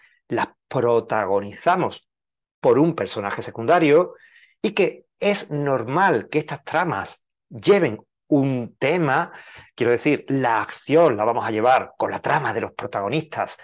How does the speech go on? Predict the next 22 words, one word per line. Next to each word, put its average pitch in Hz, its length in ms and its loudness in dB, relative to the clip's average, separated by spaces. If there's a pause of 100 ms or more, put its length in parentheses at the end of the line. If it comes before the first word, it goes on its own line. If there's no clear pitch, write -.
(120)
y 208 100 0
los - 280 -2
temas 202 360 0
que - 140 -6
nos 110 120 -6
apetezcan 123 800 -6
debatir, 127 680 -2
discutir, 120 580 -4
exponer, 127 1000 -4 (640)
los 113 160 0
vamos 131 220 0
a 127 160 -6
colocar 117 640 -2
sobre - 280 -10
estas - 160 -16
tramas 135 260 -8
secundarias, 151 540 0 (320)
pues 165 140 0
te 233 80 0
decía 185 440 2
que - 100 -4
estas 170 200 -8